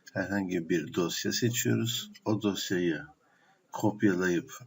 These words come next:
aynı klasörün altına yerleştiriyoruz. Daha sonra dosyanın içine girerek içinde var olan bilgileri siliyoruz. Bu sildikten sonra dosyayı kaydedip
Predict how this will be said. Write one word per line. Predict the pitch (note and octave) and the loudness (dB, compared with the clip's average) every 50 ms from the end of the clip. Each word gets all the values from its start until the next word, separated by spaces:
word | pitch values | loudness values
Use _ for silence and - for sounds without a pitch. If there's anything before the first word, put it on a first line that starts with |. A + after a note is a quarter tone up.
| - - | -10 -4
aynı | - A2 A2 G#2+ G2+ G2 G2+ | -2 0 2 2 2 0 -2
klasörün | - - F#2 F2+ E2+ - - F#2+ F2 D#2 D#2 - - | -4 -4 -4 -4 -4 -4 -4 -4 -6 -6 -6 -8 -8
altına | - - F#2+ - - - - E3 - D2+ | -6 -6 -6 -8 -10 -12 -12 -10 -10 -8
yerleştiriyoruz. | D2+ E2+ E2+ E2 E3 - F2+ F#2 F#2 - - - G2 G2+ G2+ G2 G2+ G#2+ A2+ A#2 - - - - _ _ _ _ _ _ - - _ - - - - _ _ _ - G#2 | -8 -8 -6 -6 -6 -4 -4 -4 -4 -6 -6 -4 0 0 2 2 0 0 -2 -2 -4 -6 -6 -10 _ _ _ _ _ _ -20 -20 _ -20 -20 -20 -20 _ _ _ -2 -2
Daha | G#2 G#2 A2 A2+ | 0 2 2 0
sonra | A2 - - G2+ F#2 F2 E2+ D#2+ D#2 - - - _ _ _ _ _ _ _ _ _ _ _ _ _ _ _ _ _ _ _ - | 0 0 0 0 0 0 -2 -4 -6 -8 -12 -16 _ _ _ _ _ _ _ _ _ _ _ _ _ _ _ _ _ _ _ -4
dosyanın | F#2+ F#2+ F#2 F#2 - - A2 F#2+ F2 F2 | -2 -2 -2 -2 -2 0 0 0 0 0
içine | - - G#2 - - - G#2+ F#2+ E2+ | -2 -2 0 2 2 2 2 2 0
girerek | D#2 D#2+ F2 F#2 G2+ F#2 E2+ F2 G#2+ A#2+ A#2+ - - - - _ _ _ - | -2 -2 -2 0 0 2 0 0 -2 -2 -4 -6 -10 -12 -14 _ _ _ -6
içinde | A2+ A#2+ - - G2+ F2+ E2 F2 E2+ - - - | -4 -4 -2 -2 -2 -2 -4 -4 -6 -8 -8 -6
var | - F#2+ G2+ G2+ G#2 | -2 0 2 2 2
olan | F#2+ F2 D#2 C#2+ C#2 D2+ E2 F2 | 2 0 -2 -4 -6 -6 -2 2
bilgileri | G2+ G#2 F#2+ F#2 E2+ F2+ D#2+ E2 E2 F2+ G#2+ A#2+ B2 - - - _ _ _ _ _ - | 2 2 2 2 0 -2 -2 -2 0 0 0 0 0 -2 -4 -10 _ _ _ _ _ -8
siliyoruz. | - - - - - - G2+ F2+ F2+ F#2 E2 C#2+ - - - - - - - _ _ _ _ _ _ _ _ _ _ _ _ _ _ _ _ _ _ _ - | -2 0 0 2 2 2 2 2 2 2 2 0 -2 -4 -6 -8 -8 -10 -14 _ _ _ _ _ _ _ _ _ _ _ _ _ _ _ _ _ _ _ -2
Bu | B2 | 0
sildikten | A#2+ A#2+ A#2+ - - - G2+ F#2+ F2+ F2+ F#2 F2+ - - G2+ G#2 G#2+ G#2+ | 0 0 0 -2 -2 -2 -2 -2 -2 -2 -6 -6 -4 -2 0 2 2 2
sonra | G2+ - - E2+ D#2+ D#2+ D#2+ - | 0 -2 -2 -4 -4 -6 -6 -4
dosyayı | G#2 G2+ F#2 - - - E2+ E2 D#2+ - - | -2 -2 -2 -2 -4 -4 -4 -4 -4 -4 -4
kaydedip | - - G#2 G2 F2 - F2 - - A#2+ A#2+ A#2+ | -2 0 2 2 2 0 -4 -4 0 0 0 0